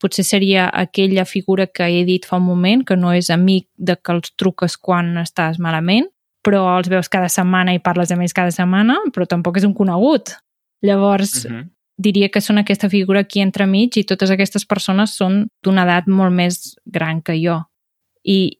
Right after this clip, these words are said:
Speaker 1: m'hi porto fenomenal, vull dir, tenim una relació molt bona, estic supercontenta quan estic amb ells, ric molt i no tinc cap mena de problema.
Speaker 2: Sí, no, és que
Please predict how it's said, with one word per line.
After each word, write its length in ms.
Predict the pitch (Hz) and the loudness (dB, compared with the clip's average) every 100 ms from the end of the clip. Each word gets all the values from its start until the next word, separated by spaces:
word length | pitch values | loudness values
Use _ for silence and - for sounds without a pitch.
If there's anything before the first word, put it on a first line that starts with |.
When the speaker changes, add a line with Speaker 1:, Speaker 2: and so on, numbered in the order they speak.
| - | -2
Speaker 1:
m'hi 160 | 196 | 0
porto 500 | 175 190 175 175 196 185 | 0 2 0 2 0 0
fenomenal, 960 | 202 202 208 196 196 190 196 214 240 | 2 2 4 2 2 2 4 4 2
vull 180 | 226 196 | 2 0
dir, 140 | 185 | 0
tenim 220 | 185 185 190 | -2 0 0
una 160 | 190 | 0
relació 360 | 185 190 180 185 | 0 0 0 0
molt 220 | 190 196 | 0 0
bona, 680 | 196 196 202 226 262 175 - _ _ _ _ - | 0 0 2 2 0 -4 -12 _ _ _ _ -10
estic 320 | - 202 - | -4 -6 -4
supercontenta 680 | - 202 196 202 202 196 190 | -4 -2 -2 0 0 0 0
quan 120 | 202 | -2
estic 180 | 196 - | -4 -4
amb 120 | 202 | 0
ells, 260 | 202 220 214 | 2 2 0
ric 180 | 185 190 | 0 0
molt 500 | 185 190 202 220 247 _ _ _ | 2 4 4 2 -2 _ _ _
i 100 | - 202 | -2 0
no 140 | 202 | 2
tinc 200 | 214 214 | 0 0
cap 80 | 214 | 2
mena 240 | 202 202 | 2 2
de 100 | 202 | 0
problema. 600 | 185 185 185 214 196 - - _ - | 0 0 0 0 -2 -6 -14 _ -6
Speaker 2:
Sí, 140 | - | -2
no, 200 | 180 175 | 0 0
és 160 | - 123 | 0 -2
que 280 | 131 123 | 0 0